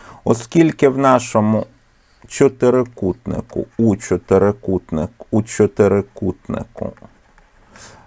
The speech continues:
А Е О Ф, що ми знаємо? Один кут прямий за умовою і два кути прямі, два кути прямі, виходячи з того,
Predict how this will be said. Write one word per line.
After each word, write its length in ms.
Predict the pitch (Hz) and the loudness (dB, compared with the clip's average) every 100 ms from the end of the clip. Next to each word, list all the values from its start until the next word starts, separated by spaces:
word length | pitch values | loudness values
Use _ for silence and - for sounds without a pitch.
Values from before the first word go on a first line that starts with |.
| _ _ _ - | _ _ _ 2
А 360 | 117 107 92 - - | 4 4 0 -6 -8
Е 640 | 85 85 95 113 98 90 - _ _ 104 | -6 -4 0 2 4 2 0 _ _ 0
О 280 | 107 95 - - | 2 2 0 0
Ф, 300 | 92 - - | 0 0 -6
що 260 | - 151 151 | 0 2 4
ми 240 | 117 104 | 2 0
знаємо? 520 | 98 92 - 73 92 | -2 -2 -2 -2 0
Один 320 | 104 151 247 | 2 4 2
кут 260 | 233 - - | 2 0 0
прямий 480 | - 143 139 123 110 | 0 2 2 2 2
за 200 | 104 123 | 4 4
умовою 720 | 135 156 202 240 277 277 190 _ - _ - | 4 2 2 2 0 -4 -6 _ -20 _ -2
і 100 | 104 | 0
два 300 | 117 165 180 | 4 4 4
кути 440 | - 131 - 127 | 2 -2 4 2
прямі, 680 | 117 120 120 120 131 156 202 196 _ _ _ _ _ _ _ _ _ _ _ _ - _ - | 4 2 2 2 0 -2 -4 -8 _ _ _ _ _ _ _ _ _ _ _ _ -20 _ -8
два 260 | 92 117 117 | 0 2 2
кути 420 | 107 101 104 95 | -2 -2 -2 -2
прямі, 760 | - 104 98 104 113 160 180 - 104 | 0 0 2 2 0 -2 -4 -8 -2
виходячи 880 | 98 - - 95 95 92 - 90 | 0 0 0 2 2 0 0 -6
з 140 | 95 - | -6 -6
того, 520 | - 131 127 160 | 0 0 0 -2